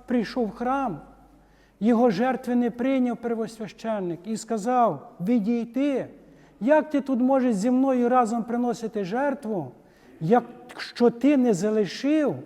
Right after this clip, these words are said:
сі-, сімені,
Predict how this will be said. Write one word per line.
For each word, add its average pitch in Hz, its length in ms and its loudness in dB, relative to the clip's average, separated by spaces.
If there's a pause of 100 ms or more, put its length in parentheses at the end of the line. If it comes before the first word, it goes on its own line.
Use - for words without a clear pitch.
(2750)
сі-, - 520 -2
сімені, 226 760 4